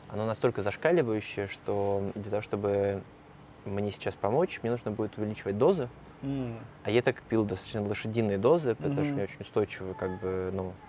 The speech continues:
Speaker 1: организм. И, эм, я понимал, что увеличивать дозы я не хочу, потому что я просто, ну, ну, просто буду овощем. Ну, а
Speaker 2: Мгм.
Speaker 1: мне не надо быть
Speaker 2: Мгм.
Speaker 1: овощем, мне надо, наоборот, сейчас супер быстро соображать, решать.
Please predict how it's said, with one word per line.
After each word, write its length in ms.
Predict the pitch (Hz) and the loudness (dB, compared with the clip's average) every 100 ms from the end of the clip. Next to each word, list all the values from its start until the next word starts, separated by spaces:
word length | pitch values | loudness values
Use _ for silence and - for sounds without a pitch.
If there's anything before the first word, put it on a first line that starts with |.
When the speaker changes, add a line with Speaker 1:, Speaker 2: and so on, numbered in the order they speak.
| - - - - - - | -20 -20 -20 -20 -20 -10
Speaker 1:
организм. 640 | 98 101 120 185 160 113 - - | -4 0 2 2 2 0 -4 -8
И, 440 | 113 107 104 104 101 | -4 -2 0 0 2
эм, 640 | 101 101 101 101 101 95 - - - - - - - - | 2 2 0 0 -2 -4 -10 -20 -20 -20 -20 -20 -20 -6
я 140 | 107 | -4
понимал, 300 | 104 104 117 | -2 0 0
что 140 | 123 104 | -2 -4
увеличивать 320 | 104 - 101 | -4 -4 -2
дозы 200 | 107 101 | 0 0
я 40 | 101 | -2
не 60 | |
хочу, 240 | 95 104 165 | -4 -4 -2
потому 160 | 120 | -2
что 80 | - | -2
я 40 | |
просто, 240 | 107 104 104 | -4 -6 -4
ну, 180 | 98 95 - - - - - - - | -4 -6 -12 -20 -20 -20 -20 -16 -6
ну, 140 | 104 | -4
просто 260 | - 98 98 | -4 -4 0
буду 140 | 107 | 4
овощем. 420 | 98 95 90 - - - | 6 4 2 -8 -14 -6
Ну, 200 | 131 92 | -2 2
а 20 | |
Speaker 2:
Мгм. 40 | 95 | 2
Speaker 1:
мне 160 | 101 | 2
не 220 | 104 104 | 2 2
надо 160 | 110 104 | 4 4
быть 100 | 92 | 4
Speaker 2:
Мгм. 80 | 123 | 4
Speaker 1:
овощем, 200 | 156 - | 4 2
мне 80 | 107 | -2
надо, 120 | 104 | 0
наоборот, 340 | 101 98 110 - | 0 4 4 4
сейчас 160 | 95 | -2
супер 340 | - - 107 98 | -4 -6 -4 -4
быстро 420 | 95 117 - 95 | -2 -2 -2 -4
соображать, 580 | - 92 95 95 131 - | -4 -2 0 2 2 0
решать. 460 | 95 - 113 - | -4 2 0 0